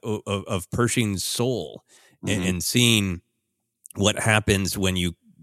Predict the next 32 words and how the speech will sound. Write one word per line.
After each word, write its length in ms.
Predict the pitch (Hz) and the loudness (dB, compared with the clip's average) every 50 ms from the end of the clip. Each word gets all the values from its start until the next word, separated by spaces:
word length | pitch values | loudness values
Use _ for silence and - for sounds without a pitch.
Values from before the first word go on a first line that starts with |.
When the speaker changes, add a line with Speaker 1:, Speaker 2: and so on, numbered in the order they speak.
| - - - | -20 -18 -14
Speaker 1:
want 640 | 139 135 131 123 123 120 123 127 127 131 131 123 _ - | -12 -10 -8 -6 -2 0 2 2 2 2 0 -2 _ -8
to 100 | - 123 | -8 -8
change, 680 | 113 - - - 143 127 123 120 120 120 120 110 - - | -6 -4 -2 0 2 4 4 4 4 2 0 0 -2 -2
but 100 | 110 98 | -2 -2
a 20 | |
part 220 | 87 - 127 123 | 0 2 2 2
of 60 | 113 117 | 2 2
you 80 | 117 | 2
doesn't 260 | 104 117 113 120 104 | 2 0 0 0 -2
want 280 | 107 110 110 110 113 107 | 0 0 0 0 0 -2
to, 220 | - - 120 113 110 | -2 0 0 2 2
and 80 | 107 101 | 0 0
you 80 | 101 | -2
lie 300 | 101 104 113 113 110 120 | -2 -2 0 0 2 2
to 60 | 117 113 | 2 4
yourself, 480 | 117 117 - - - 123 113 113 104 | 2 2 0 0 0 0 0 0 0
and 80 | - 110 | -2 -2
you're 100 | 104 110 | -2 -2
open 160 | 113 127 110 | -2 -2 -4
to 60 | 113 | -4
ma-, 120 | 120 120 113 - _ - | -2 -2 -2 -4 _ -4
manipulation. 400 | 120 113 120 120 113 104 117 85 | -4 -2 0 0 0 0 -2 -4
Like, 160 | 71 73 - _ - - - _ | -8 -10 -12 _ -20 -20 -16 _
all 160 | - 139 185 | -4 -2 0
these 140 | 208 202 170 | 0 2 4
ideas 240 | 170 - 127 135 120 | 4 6 6 6 4
that 60 | 120 | 4
we're 100 | 101 87 | 0 -2
talking 340 | - - 123 117 - - 95 | 0 2 2 2 2 0 -2
about 140 | 90 95 80 | -2 -2 -2
are 100 | 95 92 | -4 -6
clearly 560 | - - - 117 117 113 110 104 95 87 - | -6 -2 2 4 6 6 6 6 4 2 0